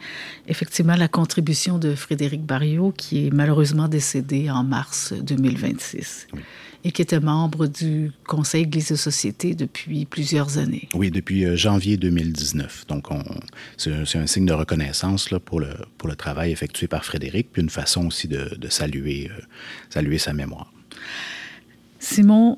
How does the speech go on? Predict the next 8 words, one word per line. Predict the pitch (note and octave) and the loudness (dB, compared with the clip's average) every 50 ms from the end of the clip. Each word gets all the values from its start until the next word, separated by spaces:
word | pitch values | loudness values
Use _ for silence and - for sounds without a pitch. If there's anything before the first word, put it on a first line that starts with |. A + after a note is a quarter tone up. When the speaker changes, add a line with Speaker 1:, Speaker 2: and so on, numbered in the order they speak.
| - - | 4 4
Speaker 1:
Labrec, | F3+ F#3 F3 F3 F3 F3+ G#3+ A3+ A#3+ A#3 - - - - - - - - - _ _ | 4 6 6 6 6 6 6 6 4 2 0 -6 -10 -10 -12 -14 -16 -20 -20 _ _
vous | - - - F#3 | -6 -4 -2 2
commencez | - A#3 G#3 G3+ F#3+ F3+ E3+ - - - A#3 A3 | 4 6 6 8 8 6 4 2 2 2 2 2
ce | - - - G3 | 2 2 4 4
message | F3 E3+ E3+ E3 - - F#3 F3+ F#3+ F#3+ F3 | 6 8 6 6 4 4 2 4 4 4 2
du | D#3 - E3 E3 | 2 0 0 -2
premier | - - - - F#3 F3+ F3 E3+ E3 D#3+ D#3 | -2 -4 0 4 6 6 8 8 8 8 8
mai. | D3+ D3+ D#3 E3+ G3+ A3+ A#3+ | 8 8 8 8 6 6 4